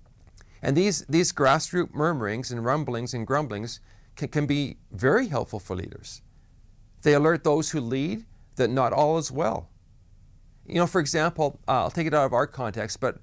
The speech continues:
when a baby cries, they're letting their parents know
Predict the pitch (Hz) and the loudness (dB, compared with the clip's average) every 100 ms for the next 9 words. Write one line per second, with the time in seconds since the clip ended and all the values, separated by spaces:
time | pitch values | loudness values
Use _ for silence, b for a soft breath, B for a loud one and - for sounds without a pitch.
0 | b b 156 147 117 139 - 98 - 87 | b b -2 0 2 2 2 -4 -2 -2
1 | 78 92 - - b b b 151 139 160 | -2 -8 -12 -16 b b b 2 4 2
2 | 170 139 - 127 135 175 - - 95 110 | 0 -4 -4 -4 -2 -4 -6 -4 -4 -4